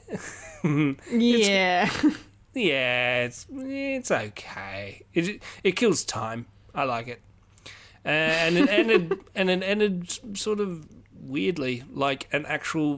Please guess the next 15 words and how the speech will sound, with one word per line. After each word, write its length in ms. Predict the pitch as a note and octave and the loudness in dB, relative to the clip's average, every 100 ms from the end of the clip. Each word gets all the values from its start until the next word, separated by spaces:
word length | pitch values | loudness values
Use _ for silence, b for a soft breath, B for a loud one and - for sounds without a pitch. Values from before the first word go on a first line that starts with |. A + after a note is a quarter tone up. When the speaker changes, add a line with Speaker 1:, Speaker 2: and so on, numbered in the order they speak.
| B2 | -4
Speaker 1:
Marvel 720 | B2+ B2+ C3+ C3+ B2+ B2+ A#2+ - _ _ _ - - | -2 0 0 -2 -4 -4 -8 -14 _ _ _ -20 -16
sort 240 | - C#3 | -10 -8
of 60 | C3 | -6
story. 680 | - - C3+ C3+ B2 A#2+ E3+ | -6 -4 -2 -2 -6 -10 -10
And 100 | C#3 | -8
it's 100 | C#3+ | -6
like, 180 | C3 - | -6 -4
oh, 220 | E3+ C#3+ - - | -4 -4 -8 -14
I 60 | |
thought, 240 | C#3+ D3 F3 | -10 -8 -4
Speaker 2:
Mm. 1040 | G3+ G#3+ A#3 B3+ B3+ A#3+ G#3 F#3 F3 F3+ G3+ - | 0 2 2 4 2 2 2 0 -2 -6 -8 -4
Speaker 1:
no 180 | C#3+ E3 | -2 0
jokes? 580 | E3 A#3+ B3+ - - - E3+ | 2 2 0 -4 -6 -12 -8
Oh, 160 | F3 F#3+ F#3+ F3 F#3+ | -8 -8 -8 -6 -8
okay. 200 | F#3 D3 | -8 -10